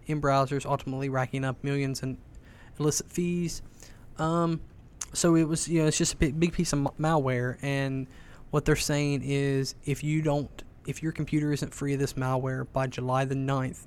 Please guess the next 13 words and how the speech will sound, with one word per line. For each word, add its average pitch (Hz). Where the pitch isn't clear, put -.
the 139
F -
B 156
I 143
will 139
shut 143
off 151
your 160
access 147
to 151
the 151
internet. 131
Um, 135